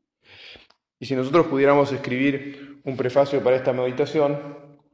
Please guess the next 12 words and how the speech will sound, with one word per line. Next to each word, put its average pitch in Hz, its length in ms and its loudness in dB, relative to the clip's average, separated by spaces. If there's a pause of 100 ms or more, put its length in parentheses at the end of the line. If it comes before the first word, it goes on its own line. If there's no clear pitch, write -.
(120)
podríamos 117 300 -6
poner 120 160 -2
algo 123 140 2
así 120 120 -4
como: 113 680 -6
"Ante 117 240 -2
la 143 100 2
posibilidad 127 840 0
del 113 180 -6
sufrimiento 120 760 -4
menos 127 400 -6
esperado, - 960 -2